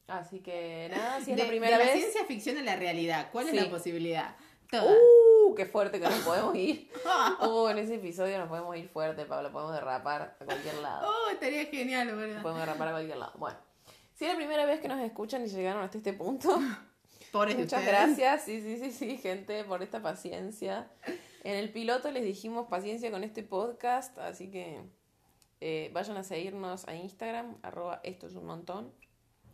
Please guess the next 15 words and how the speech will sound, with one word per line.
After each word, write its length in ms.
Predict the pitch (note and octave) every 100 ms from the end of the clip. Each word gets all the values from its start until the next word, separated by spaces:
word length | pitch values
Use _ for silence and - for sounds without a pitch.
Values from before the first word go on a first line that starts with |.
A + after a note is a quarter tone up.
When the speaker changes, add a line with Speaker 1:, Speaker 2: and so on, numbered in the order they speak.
| _ _ _
Speaker 1:
Eh, 840 | D#3 D#3 D3+ C#3+ - - - - - _ _ _ _ _ _
no 140 | E3+ E3+
prometemos 540 | F3+ E3 D#3+ E3+ E3+ F3+
subir 460 | - - D3+ F#3 F3+
cosas 380 | E3 F#3+ F#3+ -
todo 160 | F#3
el 140 | F#3 F3+
tiempo 380 | E3 F#3 G3+
porque 440 | F3 D#3+ C#3+ C3 -
no, 340 | D#3 D3 - -
Speaker 2:
No. 120 | E3+ E3
Speaker 1:
hashtag 440 | D#3+ - F3 D#3+
vida. 400 | D3+ D3 D3 - - G3+
Speaker 2:
Sí. 260 | A#3+ F#3 E3
Speaker 1:
Eh, 640 | D#3 D3+ C#3+ C3 C3 C#3